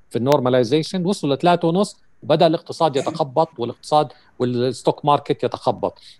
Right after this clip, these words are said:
وبالتالي كلهم، آه، تراجعوا وخفضوا الانترست ريت. فتخيل انت من أربعة ونص لثلاثة ونص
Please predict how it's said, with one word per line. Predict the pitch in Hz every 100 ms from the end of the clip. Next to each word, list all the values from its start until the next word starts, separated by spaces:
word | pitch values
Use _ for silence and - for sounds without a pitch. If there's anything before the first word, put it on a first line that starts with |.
| -
وبالتالي | 117 - 160 156 147 165 - _ -
كلهم، | 165 180 135 175 196 - _ - 151
آه، | 120 110 104 101 104 101 -
تراجعوا | 139 160 143 131 165
وخفضوا | 160 - - 117 127
الانترست | 151 139 - - 143
ريت. | 151 160 - - -
فتخيل | - - 220 180
انت | 139 117
من | 123
أربعة | 170 160 143
ونص | 170 - - - _ -
لثلاثة | 120 117 135 165 165
ونص | 156 180 -